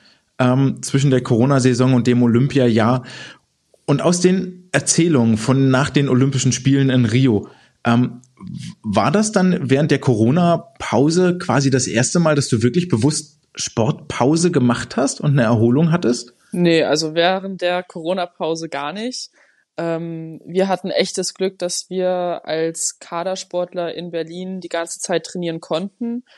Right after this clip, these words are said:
Speaker 2: Wir hatten auch, ich glaub, nur zwei Wochen über Ostern frei, also Ostern zwanzig zwanzig. Ich glaub, im Sommer haben wir gar keine Pause gemacht, zwanzig zwanzig. Ähm,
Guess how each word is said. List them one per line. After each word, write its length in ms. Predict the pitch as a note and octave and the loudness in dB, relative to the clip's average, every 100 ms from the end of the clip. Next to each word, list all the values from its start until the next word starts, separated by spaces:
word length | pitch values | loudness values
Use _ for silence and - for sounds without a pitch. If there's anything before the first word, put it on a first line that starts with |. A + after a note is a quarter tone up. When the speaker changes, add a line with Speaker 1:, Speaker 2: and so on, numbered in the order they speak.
| _ _ _ _ - | _ _ _ _ -6
Speaker 2:
Wir 180 | F3+ F3+ | -4 -4
hatten 260 | F3+ G3 | -6 -6
auch, 500 | - D#3 E3+ E3+ - _ | -2 0 0 -2 -12 _
ich 160 | E3+ - | -14 -8
glaub, 260 | F3 E3 | -8 -8
nur 380 | F3 F3 F3+ F3 - | -8 -8 -8 -8 -8
zwei 480 | - - D#3 F#3+ | -8 -6 -8 -6
Wochen 680 | F#3 F#3+ - G3+ F#3+ F#3+ F#3+ - | -6 -8 -8 -12 -10 -10 -12 -8
über 280 | E3+ E3+ D#3+ | 0 0 2
Ostern 420 | E3 A3+ - E3 | 0 0 0 -4
frei, 360 | E3 - E3 F#3 | -6 -6 -4 -2
also 220 | E3 E3 | -2 -4
Ostern 320 | F3+ G3 F#3+ | -4 -6 -6
zwanzig 380 | F3 E3+ E3+ F3 | -6 -8 -8 -10
zwanzig. 720 | - D3+ E3+ - A3+ A#3 - _ _ _ _ _ _ _ - | -10 -8 -8 -6 -6 -6 -12 _ _ _ _ _ _ _ -12
Ich 140 | D#3+ | -6
glaub, 160 | E3 E3 | -2 -2
im 140 | E3+ | -2
Sommer 360 | - E3+ G#3+ G3+ | -2 -4 -4 -4
haben 140 | G3 | -4
wir 80 | F3 | -4
gar 140 | E3 | -4
keine 220 | F3 F3+ F3 | -8 -10 -8
Pause 300 | F#3 F3 E3+ | -2 -2 -2
gemacht, 540 | F3+ G3 F#3+ - - _ _ _ - | -4 -6 -6 -14 -20 _ _ _ -14
zwanzig 440 | - E3 E3 D#3+ | -8 -6 -6 -10
zwanzig. 600 | E3+ D#3+ F3 G#3 - - _ _ _ _ - | -8 -8 -8 -8 -10 -14 _ _ _ _ -4
Ähm, 720 | D#3+ D#3 D#3 D#3 D#3 D3+ D3+ | 0 0 -2 -6 -8 -10 -14